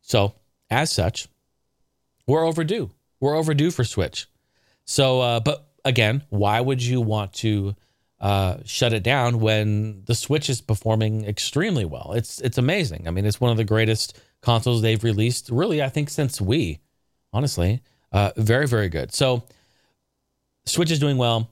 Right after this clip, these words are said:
still releasing games, still supporting it. They're having issues with their Joy-Con, but why would they wanna,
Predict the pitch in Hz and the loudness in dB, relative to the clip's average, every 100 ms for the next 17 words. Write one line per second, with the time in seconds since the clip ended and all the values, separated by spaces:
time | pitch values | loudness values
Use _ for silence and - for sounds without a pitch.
0 | _ _ _ _ _ - - 131 123 117 | _ _ _ _ _ -14 0 2 2 2
1 | 113 113 107 107 104 98 - - 110 - | 2 2 4 4 4 0 -4 0 0 2
2 | 104 107 101 98 95 - _ 113 117 113 | 0 2 2 2 0 -2 _ 0 2 4
3 | 107 104 110 - 101 104 104 101 98 104 | 2 -2 -2 -2 -2 2 2 2 2 2
4 | 101 95 82 107 117 113 110 104 101 95 | 2 2 0 0 2 2 2 2 2 0